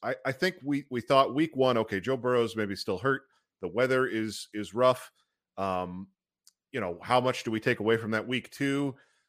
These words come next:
They're dominant again. It's a little bit hidden by the two, uh, touchdowns the offense, uh, creates for the Pittsburgh Steelers,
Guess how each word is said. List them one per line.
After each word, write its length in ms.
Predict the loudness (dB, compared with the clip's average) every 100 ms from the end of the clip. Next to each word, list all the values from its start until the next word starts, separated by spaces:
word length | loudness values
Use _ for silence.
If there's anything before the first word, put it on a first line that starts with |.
| _ _ _ _ -20 -6
They're 140 | -2 2
dominant 600 | 4 4 4 2 -2 -4
again. 480 | -2 0 2 0
It's 180 | -2 -6
a 60 | -4
little 220 | 0 0
bit 200 | 0 -2
hidden 440 | 2 4 4 -2 0
by 240 | 2 2
the 180 | 0 -4
two, 320 | -4 -4 -4 -8 _ -2
uh, 160 | -2
touchdowns 540 | 0 -2 0 -2 -2 -2
the 160 | 2
offense, 520 | 2 2 -2 -2 -8 -12 _ _ _ _
uh, 360 | -2 0 2 0
creates 640 | -2 -2 2 2 0 -6
for 380 | -6 0 2 2
the 80 | 0
Pittsburgh 420 | -4 -4 -4 -4
Steelers, 480 | -4 -2 -2 -2